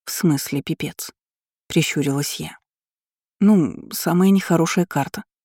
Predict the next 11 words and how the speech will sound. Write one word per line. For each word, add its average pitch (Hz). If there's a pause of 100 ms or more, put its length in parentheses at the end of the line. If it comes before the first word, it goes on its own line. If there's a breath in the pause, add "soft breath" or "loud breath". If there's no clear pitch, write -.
(800)
Ленка 165
выглядела 165
встревоженной. 170 (1000)
Прорицательница 185
сказала, 180
если 170
она 151
выпадает, 165
значит, 160
отношения 180
обречены. 165